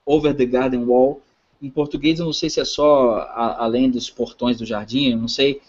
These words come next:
mas é, é uma série do Cartoon que é, era um formato bem diferente, assim, era uma minissérie,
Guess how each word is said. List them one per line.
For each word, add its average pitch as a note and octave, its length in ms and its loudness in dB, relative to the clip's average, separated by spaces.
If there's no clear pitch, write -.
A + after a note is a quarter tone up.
mas C#3+ 260 6
é, E3 40 8
é E3 180 4
uma G3 180 6
série F3 280 4
do E3 120 4
Cartoon G3 580 4
que F3+ 480 0
é, E3+ 220 4
era F3+ 100 4
um G#3 60 0
formato A3+ 360 0
bem G#3+ 100 -6
diferente, G#3+ 420 -2
assim, C#3 200 -8
era C#3+ 140 -4
uma D#3 140 -4
minissérie, F3 1000 6